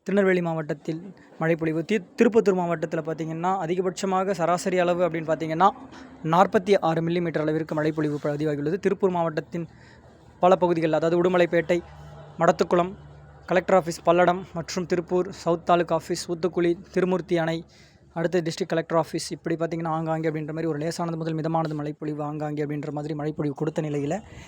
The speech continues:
இன்றைக்கும் பார்த்தீங்கன்னா மழைப்பொழிவு எங்கே அமையப்போகுது அப்படின்னு பார்த்தீங்கன்னா, மேற்கு தொடர்ச்சி மலை மாவட்டங்கள், அதே, அதே மாதிரி கர்நாடக எல்லையோர மாவட்டங்கள், நேற்றைக்கு பொழிந்த இடங்கள் அப்படின்ற மாதிரி மழைப்பொழிவும் மற்றும் இன்றைக்கு கூடுதலாக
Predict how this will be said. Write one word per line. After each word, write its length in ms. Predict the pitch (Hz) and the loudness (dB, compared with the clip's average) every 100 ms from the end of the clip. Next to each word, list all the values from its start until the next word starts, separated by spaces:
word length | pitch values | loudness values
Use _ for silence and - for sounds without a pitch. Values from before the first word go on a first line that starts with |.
| - - | -12 0
இன்றைக்கும் 500 | 175 220 226 226 190 | 6 8 8 4 4
பார்த்தீங்கன்னா 440 | 165 170 165 170 | 2 0 -2 0
மழைப்பொழிவு 500 | 160 180 185 180 170 | 2 0 2 2 2
எங்கே 220 | 165 170 | 0 2
அமையப்போகுது 560 | 165 165 170 165 160 160 | 2 4 0 0 0 0
அப்படின்னு 220 | 147 147 | 0 -4
பார்த்தீங்கன்னா, 420 | 139 143 147 170 233 - - - - - | -8 -10 -6 -6 -6 -10 -20 -20 -16 0
மேற்கு 340 | 170 208 208 | 4 4 4
தொடர்ச்சி 340 | 185 175 - | 2 0 0
மலை 160 | 175 170 | 2 2
மாவட்டங்கள், 440 | 170 165 180 196 | 0 -2 -2 0
அதே, 320 | 208 160 180 185 | 2 2 2 2
அதே 220 | 170 190 | 2 2
மாதிரி 300 | 180 220 302 | 2 0 4
கர்நாடக 500 | 180 185 202 202 175 | 8 10 10 12 10
எல்லையோர 240 | 170 170 | 10 8
மாவட்டங்கள், 480 | 160 156 151 151 156 | 6 6 6 4 4
நேற்றைக்கு 540 | 175 214 214 220 202 | 10 10 12 10 10
பொழிந்த 360 | 196 196 196 202 | 8 10 10 10
இடங்கள் 340 | 180 175 180 | 10 10 8
அப்படின்ற 460 | 175 175 151 170 160 | 10 8 8 4 4
மாதிரி 240 | 165 165 160 | 6 6 6
மழைப்பொழிவும் 520 | 160 175 175 165 233 | 4 6 6 6 4
மற்றும் 320 | 208 170 214 | 2 4 4
இன்றைக்கு 460 | 190 180 208 202 240 | 4 4 4 4 2
கூடுதலாக 640 | 214 214 190 170 165 240 | 6 6 10 8 8 4